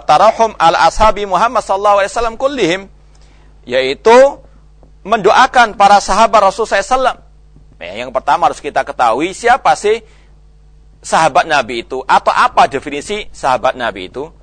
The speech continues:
Kata para ulama, orang itu dikatakan sahabat Nabi kalau lakian Nabi sallallahu alaihi wasallam, berjumpa dengan Nabi sallallahu alaihi wasallam pada waktu Rasul masih,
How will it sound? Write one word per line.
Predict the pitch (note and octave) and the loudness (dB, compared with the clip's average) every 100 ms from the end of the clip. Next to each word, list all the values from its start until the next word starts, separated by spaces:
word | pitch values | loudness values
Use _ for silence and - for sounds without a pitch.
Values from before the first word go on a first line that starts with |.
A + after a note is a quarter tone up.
| _ - _ _ _ - _ _ - | _ -20 _ _ _ -20 _ _ -6
Kata | B2 C#3 E3+ | -2 0 0
para | E3+ E3 | 0 0
ulama, | C#3+ C3+ D3 G#3+ - - _ - - - - - - | 2 2 2 2 0 -12 _ -20 -20 -20 -20 -20 -2
orang | D3+ E3 - | 2 2 0
itu | E3 D#3 | -4 -6
dikatakan | B2+ C3 C3+ B2+ C3+ - | -2 -2 -2 -2 -4 -4
sahabat | B2 A#2 A#2+ - | -4 -2 -2 -2
Nabi | A#2 G#2 D3 A3+ A#3+ - _ - _ _ _ - | -4 -2 0 0 -2 -16 _ -20 _ _ _ -4
kalau | C3+ C#3 E3 G3+ - | 0 4 4 4 2
lakian | D#3 F#3 - F#3 E3+ | 0 0 2 -4 -2
Nabi | D3+ C3 | -4 -6
sallallahu | D#3 B2 | -8 -8
alaihi | - A2 | -6 -8
wasallam, | E2+ D#2+ - | -10 -10 -8
berjumpa | B2 - C#3 F3 D3 B2+ | -8 -8 -10 -2 0 0
dengan | A2+ B2+ | -4 -8
Nabi | A#2 G2+ C3 | -8 -10 -8
sallallahu | B2+ A2 | -8 -6
alaihi | C3 | -2
wasallam | D#3+ A3 D3+ | 0 0 0
pada | C3+ B2+ | 2 0
waktu | A#2+ G3 E3 | -2 -6 -6
Rasul | A#2+ A#2 E3 | -4 -6 -8
masih, | B2+ A2+ F#3+ | -8 -4 -4